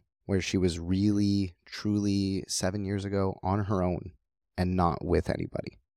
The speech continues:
She went from living at home with her mom, who is a wonderful mom to her, who has provided so much for her,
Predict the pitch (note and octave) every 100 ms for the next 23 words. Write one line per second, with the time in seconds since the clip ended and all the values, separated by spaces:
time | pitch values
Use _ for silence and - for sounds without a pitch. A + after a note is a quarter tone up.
0 | _ - - G2 F#2+ F#2 F#2+ F#2+ F#2+ F#2+
1 | G2 A2 - - G2 F#2+ F#2 F2+ - _
2 | _ F#2 G2 G2+ G#2+ G2 F#2+ F#2+ G2 -
3 | F2 E2+ E2+ A2+ D3 _ _ _ - -
4 | F#2 F2 F2 E2+ E2 - F#2 E2 E2 -
5 | F2 E2+ E2+ - - F2+ F#2 F#2+ F#2+ F2+
6 | F2 D#2+ F#2 - G2+ A2+ _ _ _ _
7 | _ _ _ - G2 F2+ E2+ E2+ E2+ D#2+
8 | - - F2+ E2+ E2+ E2+ - - - F2
9 | E2 F2 - F2 E2+ D#2+ E2